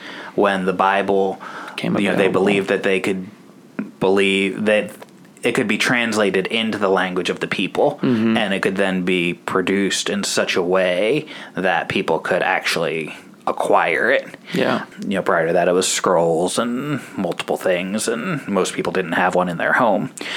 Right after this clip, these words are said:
Speaker 2: Yeah.
Speaker 1: And so when people could read it in their own language and hold on to it, you know, that was a new thing for them. And so I'm sure there was a push to start studying it together.
Speaker 2: Yeah,
Speaker 1: And
Speaker 2: no, I, I can't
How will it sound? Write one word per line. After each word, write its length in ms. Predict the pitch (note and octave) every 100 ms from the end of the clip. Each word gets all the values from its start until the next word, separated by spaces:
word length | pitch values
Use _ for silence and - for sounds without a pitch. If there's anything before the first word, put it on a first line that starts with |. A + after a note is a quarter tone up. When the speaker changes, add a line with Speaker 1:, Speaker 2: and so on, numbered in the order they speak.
| -
Speaker 2:
Yeah. 160 | C#3+ C3+
Speaker 1:
And 200 | G#2 F#2+
so 260 | - F#2+
when 180 | F2+ F#2+
people 220 | B2+ G#2
could 140 | F#2 F#2+
read 240 | A2+ A2
it 100 | G2
in 140 | G2+ F#2+
their 200 | F2+ G#2+
own 280 | G#2+ F#2+
language 680 | A#2 C3 A2+ G2 F#2 F#2 - - - - - - - -
and 160 | F#2 -
hold 240 | D#2 - -
on 220 | E3 F3+
to 220 | - D#2+
it, 180 | F2 F2
you 60 | - - - - - -
know, 80 | F#2
that 80 | A2+
was 140 | G2
a 80 | F#2+
new 200 | G2 E2+
thing 300 | - B2+ G2+
for 140 | -
them. 180 | E2 D2+
And 80 | F2
so 160 | F#2
I'm 120 | D#2+ -
sure 640 | - B2+ A2 F2 D2+ - - - - -
there 120 | G2+ F2+
was 140 | E2+
a 60 | -
push 420 | - G2+ - -
to 100 | -
start 300 | - F2 -
studying 640 | - - F#2 F2 E2 E2
it 180 | E2 -
together. 760 | F#2 E2+ F2 D#2+ D#2+ F2 A2 -
Speaker 2:
Yeah, 360 | A#2+ D3+ B2+ F2+
Speaker 1:
And 80 |
Speaker 2:
no, 60 | G#2+
I, 240 | G#2+ A2 - -
I 160 | G#2+
can't 480 | G#2+ - A2 G#2+